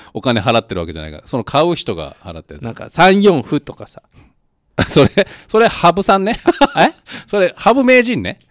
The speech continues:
Speaker 2: どう？ハブ名人でしょ？
Speaker 1: いやいや、これ、
Speaker 2: いや、じゃあ、
Speaker 1: いやいや、
Speaker 2: 五二。
Speaker 1: 将棋のハブ名人じゃないから。
Speaker 2: あ、そう。
Speaker 1: ハブ取り名人。
Speaker 2: 五二、成金、
Speaker 1: いや、もうわか-、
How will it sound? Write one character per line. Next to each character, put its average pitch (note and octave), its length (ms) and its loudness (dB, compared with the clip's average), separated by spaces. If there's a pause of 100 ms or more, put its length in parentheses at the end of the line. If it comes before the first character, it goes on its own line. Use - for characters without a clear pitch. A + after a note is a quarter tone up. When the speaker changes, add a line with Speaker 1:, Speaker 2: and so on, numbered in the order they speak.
Speaker 2:
ど E3+ 320 -2
う？ - 60 -12
ハ F3 80 2
ブ F3 140 -4
名 E3 180 2
人 D3+ 160 -4
で G#2+ 60 -6
し - 100 -16
ょ？ C3 80 -10
Speaker 1:
い - 60 -6
や E3+ 100 4
い - 100 -8
や、 A2 340 2 (320)
こ G3+ 100 -12
れ、 D#3+ 60 -10
Speaker 2:
い - 20 -8 (200)
や、 F#3+ 140 6
じ E3+ 80 6
ゃ - 20 8
あ、 - 40 6
Speaker 1:
い - 40 4
や G#2 60 6
い - 20 6
や、 B3 220 8
Speaker 2:
五 C4 60 8
二。 B3 240 4
Speaker 1:
将 F#3 100 8
棋 C4+ 380 8
の C4 120 6
ハ A#3 140 4
ブ A#3 120 2 (120)
名 G3+ 180 2
人 D#3 160 -2
じ G#2+ 80 -2
ゃ G2 40 -2
な F#2+ 80 -4
い E2 60 -8
か F2 80 -12
ら。 - 240 -20
Speaker 2:
あ、 A#2+ 140 -10
そ - 120 -20
う。 - 320 -20
Speaker 1:
ハ F3+ 200 -2
ブ G#3 100 0
取 G3 180 2
り - 20 -2
名 F#3 180 0
人。 C3+ 120 2
Speaker 2:
五 A#3 200 10
二、 A3+ 300 4
成 E3+ 260 4
金、 C3 100 2
Speaker 1:
い G#2+ 40 2
や、 F3+ 60 4
も - 20 2
う E3 40 0
わ B2 80 0
か-、 - 80 -18